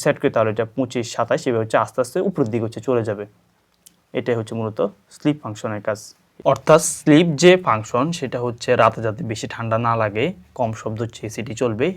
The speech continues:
এটাই হচ্ছে মূলত স্লিপ, স্লিপ যে ফাংশন সেটার কাজ। স্লিপ ফাংশনের আরেকটি কাজ রয়েছে,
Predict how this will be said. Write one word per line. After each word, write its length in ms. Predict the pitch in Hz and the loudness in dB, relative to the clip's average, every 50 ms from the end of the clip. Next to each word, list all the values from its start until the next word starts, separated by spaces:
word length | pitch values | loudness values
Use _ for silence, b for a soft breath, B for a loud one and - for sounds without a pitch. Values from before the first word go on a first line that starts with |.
| 160 135 | -8 -10
এটাই 160 | - - 113 107 | -6 -4 -4 -4
হচ্ছে 140 | - - 113 110 | -4 -8 -8 -6
মূলত 200 | 110 110 113 - 156 190 - - | -6 -6 -4 -4 -6 -6 -6 -8
স্লিপ, 200 | - 117 110 - - - - - | -10 -10 -10 -10 -12 -18 -16 -8
স্লিপ 260 | - 131 123 117 113 110 | -4 -2 -2 -2 -2 -2
যে 80 | 117 139 123 - | -2 -2 0 0
ফাংশন 320 | 117 113 110 - - 156 180 - | -2 -4 -4 -8 -6 -6 -6 -4
সেটার 280 | - 113 - 120 123 - - _ _ - - - | -6 -6 -4 -4 -6 -6 -8 _ _ -8 -2 0
কাজ। 160 | 117 101 - - - - _ b b b b b b b b b b b b b b b b b b _ _ _ _ _ _ - | 0 0 -2 -6 -16 -16 _ b b b b b b b b b b b b b b b b b b _ _ _ _ _ _ -16
স্লিপ 240 | - - 147 156 175 170 | -6 2 2 4 6 8
ফাংশনের 340 | 185 170 170 170 180 175 175 156 | 6 6 6 4 4 6 8 8
আরেকটি 220 | 139 123 120 - 135 - | 8 6 4 2 4 4
কাজ 100 | 147 139 117 120 113 | 4 4 4 4 2
রয়েছে, 300 | 117 123 123 - - | 2 2 0 0 0